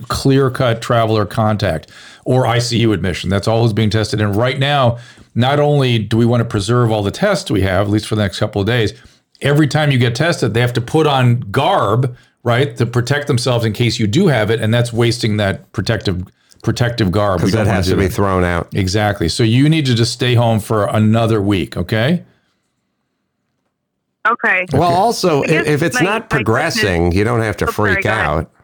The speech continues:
Speaker 1: Yeah.
Speaker 2: right?
Speaker 1: Yeah, yes. But I mean, for her to, to, to assume you have it is a reasonable thing. So you either, you either stay in until you've been a week after symptoms started or three days after all the symptoms end. That's the formal definition that the C D C is
Speaker 2: True.
Speaker 1: using. Yes,
Speaker 2: What
Speaker 1: sir.
Speaker 2: percentage of people this time of year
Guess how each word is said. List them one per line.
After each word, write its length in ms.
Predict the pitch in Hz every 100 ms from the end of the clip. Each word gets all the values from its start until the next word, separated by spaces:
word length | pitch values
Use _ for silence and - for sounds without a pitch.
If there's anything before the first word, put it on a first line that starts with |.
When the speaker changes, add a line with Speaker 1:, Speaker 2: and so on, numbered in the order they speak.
| -
Speaker 1:
Yeah. 200 | 98 107
Speaker 2:
right? 180 | 156 147
Speaker 1:
Yeah, 300 | 147 151 180 139
yes. 320 | 120 - - - - -
But 120 | 196 208
I 20 |
mean, 160 | 202
for 120 | - 185
her 140 | 202
to, 80 | 165
to, 320 | - 139 135
to 240 | 123 135
assume 600 | 123 - - 170 170 160 143
you 120 | 131
have 200 | 123 120
it 80 | 139
is 80 | 160
a 60 |
reasonable 460 | 139 131 123 123 104
thing. 200 | 120 113
So 120 | 131
you 200 | 123 147
either, 320 | 165 165 123 - - - -
you 160 | 139 151
either 260 | 160 160
stay 320 | 135 - 160
in 80 | 156
until 220 | 135 143
you've 140 | 135 123
been 120 | 127
a 80 | 104
week 500 | 101 131 226 254 -
after 300 | 127 127 -
symptoms 400 | 123 147 127 127
started 360 | - 127 131 143
or 140 | 117 107
three 380 | - - 135
days 240 | 131 127 113
after 300 | 113 113 113
all 80 | 104
the 80 |
symptoms 400 | 95 104 110 92
end. 300 | - 101 80 73 78
That's 240 | 98 -
the 140 | 107
formal 340 | 90 113 107 95
definition 560 | 101 95 98 90 - 82
that 120 | 85
the 80 | 87
C 140 | -
D 100 | 85
C 40 | 85
is 20 |
Speaker 2:
True. 500 | - 175 131 101 -
Speaker 1:
using. 140 | - 101
Yes, 80 | 98
Speaker 2:
What 160 | 247
Speaker 1:
sir. 100 | 147
Speaker 2:
percentage 640 | - - - 131 123 113 -
of 140 | 113
people 360 | 110 98 98 87
this 300 | 90 98 -
time 320 | 107 104 92
of 60 | 85
year 540 | 87 90 80 78